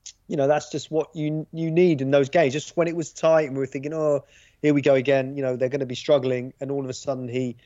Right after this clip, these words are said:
know, he pulled, pulled it out and, um, you know, he helped the team, he sort of dragged the team,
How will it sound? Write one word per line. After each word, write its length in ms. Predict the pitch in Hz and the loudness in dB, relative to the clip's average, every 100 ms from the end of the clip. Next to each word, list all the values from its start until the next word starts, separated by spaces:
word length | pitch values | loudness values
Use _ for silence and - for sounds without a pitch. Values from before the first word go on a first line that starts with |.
| _ _ _ - | _ _ _ -2
know, 100 | 139 | 2
he 40 | 127 | 2
pulled, 400 | - 156 147 - | 2 2 0 0
pulled 180 | 160 | 2
it 60 | 151 | 4
out 300 | 147 147 143 | 4 4 2
and, 120 | 139 | -2
um, 300 | 143 143 143 | -2 -2 -4
you 180 | 170 170 | -10 -8
know, 120 | 143 | -6
he 240 | 147 143 147 | -6 -6 -4
helped 240 | 165 156 | -2 -2
the 40 | |
team, 280 | 139 - 160 | -6 -8 -8
he 40 | 165 | -8
sort 220 | - 175 | -8 -6
of 160 | 151 - | -6 -6
dragged 340 | 165 160 147 | 2 4 4
the 80 | 147 | -2
team, 480 | - 160 151 147 | -4 -2 -2 -4